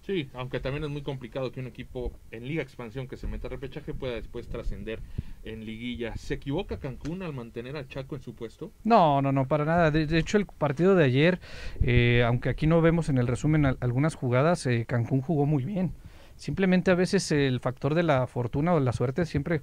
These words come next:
Speaker 2: eh, juega, eh, en el fútbol, y eso es algo que a veces no se ve. Pero cuando ya tienes un equipo que empieza a funcionar, las primeras jornadas le costó mucho trabajo a Cancún, pero ahora se ha estado viendo mejor. Eh, efectivamente, bueno, Tlaxcala metió el gol,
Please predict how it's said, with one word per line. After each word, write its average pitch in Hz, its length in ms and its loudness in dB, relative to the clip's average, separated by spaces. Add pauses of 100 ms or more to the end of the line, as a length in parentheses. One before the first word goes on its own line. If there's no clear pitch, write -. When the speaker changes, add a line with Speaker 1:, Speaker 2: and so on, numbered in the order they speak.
Speaker 2:
eh, 127 240 -2
juega, 143 440 0 (420)
eh, 117 380 0
en 110 100 0
el 107 80 0
fútbol, 147 480 4
y 170 60 4
eso 156 160 0
es 165 100 -2
algo 180 180 2
que 165 100 0
a - 20 2
veces 151 240 -2
no 170 100 -2
se 156 160 -6
ve. 151 240 -2 (380)
Pero 151 160 2
cuando 156 180 4
ya 196 140 6
tienes 220 280 2
un 208 60 4
equipo 208 300 0
que 175 80 2
empieza 175 240 2
a - 20 2
funcionar, 180 400 0
las 202 140 0
primeras 196 280 -2
jornadas 185 300 2
le 190 100 4
costó 160 220 -2
mucho 196 260 0
trabajo 165 360 2
a - 20 -8
Cancún, 165 460 2 (340)
pero 165 260 8
ahora 202 280 8
se 208 120 -2
ha 208 40 2
estado 208 280 -2
viendo 208 220 0
mejor. 226 400 4 (140)
Eh, 143 320 4
efectivamente, 190 720 4
bueno, 165 320 2 (180)
Tlaxcala 131 400 0
metió 156 220 0
el 170 80 0
gol, 196 320 2